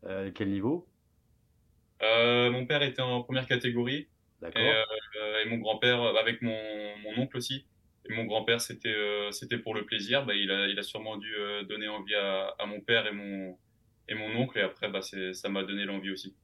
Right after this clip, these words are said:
Speaker 1: Un père, un oncle, un grand-père, ça me rappelle les Galopins, tiens. Tu parlais de, de la famille Galopin. Ton idole de jeunesse, Hugo ?
Speaker 2: Euh, Thibaut Pinot.
Speaker 1: Ah, c'est, c'est bien, hein, de pouvoir courir avec son, son idole de jeunesse.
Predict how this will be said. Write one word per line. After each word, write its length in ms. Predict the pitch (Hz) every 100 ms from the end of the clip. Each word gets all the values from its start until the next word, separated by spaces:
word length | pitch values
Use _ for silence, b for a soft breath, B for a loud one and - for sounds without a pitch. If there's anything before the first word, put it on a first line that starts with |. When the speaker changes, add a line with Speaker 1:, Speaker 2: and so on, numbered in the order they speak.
| _
Speaker 1:
Un 160 | 101 101
père, 320 | 104 101 87
un 240 | 101 107
oncle, 300 | 107 104 95
un 100 | 98
grand-père, 380 | 95 95 110 131
ça 100 | 120
me 60 | 95
rappelle 220 | 101 113
les 100 | 101
Galopins, 380 | 101 117 110 95
tiens. 160 | 95 95 b b -
Tu 80 | -
parlais 260 | 98 98
de, 240 | 104 - 110
de 100 | 110
la 140 | 110
famille 360 | - 110 113 104
Galopin. 480 | 110 107 127 143 B B -
Ton 160 | 139 165
idole 240 | 175 202
de 100 | 170
jeunesse, 420 | 151 160 160 -
Hugo ? 300 | 107 117 123 _ _ _ _ _ _ _ _ _ _ _ 113
Speaker 2:
Euh, 800 | 110 107 104 104 101 101 101 101
Thibaut 260 | - 135 139
Pinot. 320 | 143 120 - _ _ _ _ _ _
Speaker 1:
Ah, 280 | 123 - - _ -
c'est, 260 | - 113 -
c'est 140 | 135
bien, 160 | 180 226
hein, 200 | 123 120
de 100 | 113
pouvoir 280 | 107 123 -
courir 320 | 156 202 147
avec 160 | 120
son, 360 | - 113 113 117
son 180 | - 117
idole 240 | 113 117
de 100 | 117
jeunesse. 340 | 151 196 175